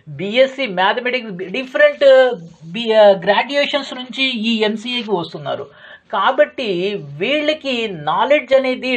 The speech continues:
డెప్త్ నాలెడ్జ్ అనేది లేకపోవటం అనేది ముఖ్య నా-, ముఖ్యమైనటువంటి విషయం. ఇక వీళ్ళకి అంటే ఇంజనీరింగ్ వాళ్ళతో కంపేర్ చేసినప్పుడు వీళ్ళకి నాలెడ్జ్ అనేది తక్కువగా ఉండటం, ఆ సబ్జెక్ట్లో నాలెడ్జ్ అనేది తక్కువగా ఉండటం.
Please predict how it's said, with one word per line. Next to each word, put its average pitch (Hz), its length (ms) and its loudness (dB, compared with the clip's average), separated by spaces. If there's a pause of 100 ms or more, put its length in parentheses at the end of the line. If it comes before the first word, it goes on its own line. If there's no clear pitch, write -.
(120)
డెప్త్ 220 380 2
నాలెడ్జ్ 240 420 0 (680)
అనేది 226 400 0
లేకపోవటం 180 760 0
అనేది 170 200 -8
ముఖ్య 175 380 -6
నా-, 131 280 -4
ముఖ్యమైనటువంటి 190 800 -2
విషయం. 190 360 -8 (920)
ఇక 262 180 -4 (220)
వీళ్ళకి 262 460 0
అంటే 240 340 0
ఇంజనీరింగ్ 277 840 0
వాళ్ళతో 247 360 2
కంపేర్ 214 540 -2
చేసినప్పుడు 151 600 0 (380)
వీళ్ళకి 233 480 0
నాలెడ్జ్ 190 560 0
అనేది 165 380 -4 (520)
తక్కువగా 180 380 2
ఉండటం, 143 300 -4 (140)
ఆ 165 120 0
సబ్జెక్ట్లో 220 600 -2
నాలెడ్జ్ 165 440 0
అనేది 165 220 -8
తక్కువగా 160 420 -4
ఉండటం. 127 320 -12